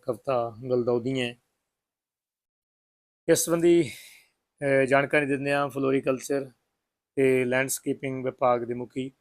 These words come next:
ਡਾਕਟਰ ਪਰਮਿੰਦਰ ਸਿੰਘ ਨੇ ਦੱਸਿਆ ਹੈ ਕਿ ਇਸ ਮੌਕੇ,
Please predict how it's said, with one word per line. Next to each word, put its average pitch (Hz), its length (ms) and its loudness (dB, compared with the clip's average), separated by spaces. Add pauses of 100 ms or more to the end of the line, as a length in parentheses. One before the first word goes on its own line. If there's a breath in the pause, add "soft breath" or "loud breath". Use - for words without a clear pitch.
(840)
ਡਾਕਟਰ 139 600 0
ਪਰਮਿੰਦਰ 151 300 -4
ਸਿੰਘ 165 200 -4
ਨੇ 160 80 -2
ਦੱਸਿਆ 143 280 0
ਹੈ 147 100 2
ਕਿ 143 400 -2
ਇਸ 139 160 -6
ਮੌਕੇ, 131 520 -2